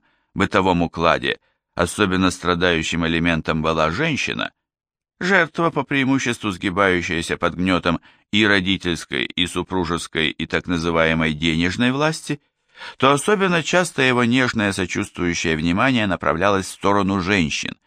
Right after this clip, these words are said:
и он дал целую галерею образов, овеянных большой печалью и окружённых большой авторской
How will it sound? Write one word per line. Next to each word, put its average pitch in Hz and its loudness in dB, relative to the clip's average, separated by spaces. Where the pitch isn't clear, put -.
и - -2
он 98 4
дал 98 4
целую 117 2
галерею 101 2
образов, 101 -2
овеянных 90 0
большой 98 0
печалью - -4
и 78 -2
окружённых 98 0
большой 76 0
авторской 73 -2